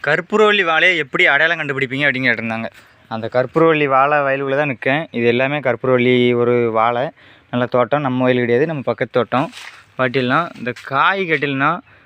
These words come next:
கொஞ்சம் இந்த பால் கலர்ல இருக்கும். இந்த பால் பச்சைம்பாங்கம்ல, அந்த பால் பச்சை கலர்ல இருக்கும். பழுத்தாலும்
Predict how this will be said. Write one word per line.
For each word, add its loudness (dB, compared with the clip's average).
கொஞ்சம் 0
இந்த -2
பால் 2
கலர்ல 0
இருக்கும். -4
இந்த -2
பால் 2
பச்சைம்பாங்கம்ல, -2
அந்த 0
பால் 0
பச்சை 0
கலர்ல 0
இருக்கும். -2
பழுத்தாலும் 0